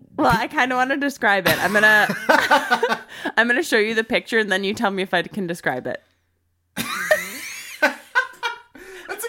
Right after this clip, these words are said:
Speaker 2: good picture.
Speaker 1: So
Speaker 2: That's
Speaker 1: I
Speaker 2: a
Speaker 1: like
Speaker 2: good picture.
Speaker 1: I like to take funny pictures, and if you've ever breastfed as a mom, you know, sometimes your baby,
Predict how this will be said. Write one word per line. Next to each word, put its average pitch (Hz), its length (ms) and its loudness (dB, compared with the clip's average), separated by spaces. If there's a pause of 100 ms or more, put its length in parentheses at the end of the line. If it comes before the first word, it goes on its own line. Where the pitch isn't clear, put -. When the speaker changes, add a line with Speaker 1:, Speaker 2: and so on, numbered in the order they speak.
(120)
Speaker 2:
good 440 100 -12
picture. 453 380 -4 (360)
Speaker 1:
So 349 100 -2
Speaker 2:
That's 320 140 4
Speaker 1:
I - 20 2
Speaker 2:
a - 20 2
Speaker 1:
like 392 100 2
Speaker 2:
good 247 140 -4
picture. 151 480 -6 (160)
Speaker 1:
I 339 160 0
like 381 180 -2
to 370 100 -6
take 320 240 -4
funny 285 240 0
pictures, 247 460 -2
and 233 120 -4
if - 260 -6 (260)
you've 220 220 -2
ever 233 300 2
breastfed 190 680 0
as 180 200 0
a 208 60 -4
mom, 170 340 2
you 185 100 -2
know, 185 140 0
sometimes 220 560 -2
your 202 100 0
baby, 180 600 -2